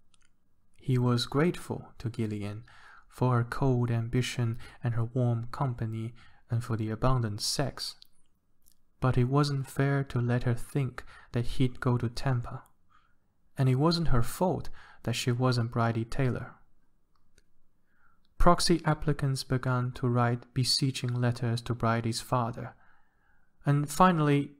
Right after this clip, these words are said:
he relented. At Christmas, William and Bridie did five weddings in a row. After they graduated, they had a docket of seven.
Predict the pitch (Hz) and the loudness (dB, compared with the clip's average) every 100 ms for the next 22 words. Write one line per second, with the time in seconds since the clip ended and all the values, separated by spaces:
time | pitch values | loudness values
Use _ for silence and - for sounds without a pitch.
0 | _ - - 127 120 123 117 - 123 - | _ 2 6 6 6 2 0 -6 -14 -18
1 | _ - - - - - - - _ _ | _ -20 -20 -20 -20 -20 -20 -20 _ _
2 | - 156 156 - 214 - 190 175 - - | -4 -2 0 4 4 4 0 0 -6 -12
3 | - 165 160 151 156 131 131 135 135 131 | 0 4 4 2 0 -2 0 2 2 0
4 | 127 127 120 143 - 151 147 143 143 135 | 0 0 0 -2 -2 2 2 0 0 -2
5 | 131 127 127 - 127 120 120 120 113 120 | 0 -2 -2 -4 -4 -2 -2 -2 -2 -4
6 | - - _ - - _ _ - - - | -10 -20 _ -20 -20 _ _ -20 -4 4
7 | 135 - 131 131 123 151 147 147 143 143 | 6 6 4 4 4 4 4 2 2 2
8 | 151 - - - - 139 139 135 135 - | 0 -2 -18 -18 0 4 6 6 4 2
9 | 175 - 123 143 127 - 170 139 117 | 0 0 -2 -2 -2 0 0 0 -4